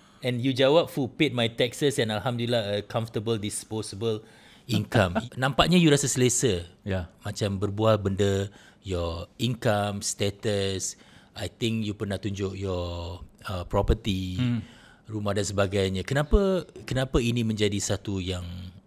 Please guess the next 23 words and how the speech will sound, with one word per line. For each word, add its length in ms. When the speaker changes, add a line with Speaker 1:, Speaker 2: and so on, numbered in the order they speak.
Speaker 1:
you, 580
uh, 680
kedepankan? 580
Speaker 2:
Sebab 340
mungkin 220
kita 280
tak 220
conform 560
dengan 420
idea 300
masyarakat 640
bahawa 600
religious 1040
person, 520
eh, 20
dia 200
mesti 380
conform 480
to 120
certain, 360
certain 340
religious 460
punya, 400